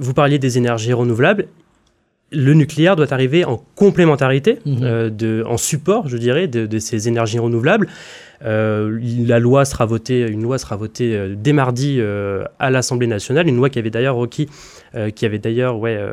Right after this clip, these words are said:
Speaker 1: requis la, la quasi-unanimité au
Speaker 2: Mhm.
Speaker 1: Sénat.
Speaker 2: Mhm.
Speaker 1: Une loi pour accélérer la production des énergies renouvelables. Mais effectivement, quand les éoliennes ne tournent pas, quand les panneaux solaires ne fonctionnent pas, eh ben, il nous faut une solution de repli. Cette solution de repli, c'est le nucléaire parce que ça reste l'énergie la,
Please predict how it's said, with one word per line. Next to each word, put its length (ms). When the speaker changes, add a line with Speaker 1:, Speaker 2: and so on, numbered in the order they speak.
Speaker 1:
requis 520
la, 240
la 100
quasi-unanimité 840
au 20
Speaker 2:
Mhm. 60
Speaker 1:
Sénat. 400
Speaker 2:
Mhm. 240
Speaker 1:
Une 60
loi 200
pour 160
accélérer 420
la 80
production 440
des 160
énergies 320
renouvelables. 440
Mais 380
effectivement, 440
quand 320
les 200
éoliennes 240
ne 80
tournent 260
pas, 300
quand 260
les 240
panneaux 400
solaires 380
ne 180
fonctionnent 380
pas, 260
eh 40
ben, 160
il 100
nous 80
faut 400
une 120
solution 280
de 40
repli. 360
Cette 140
solution 260
de 40
repli, 280
c'est 240
le 80
nucléaire 420
parce 220
que 100
ça 160
reste 280
l'énergie 420
la, 200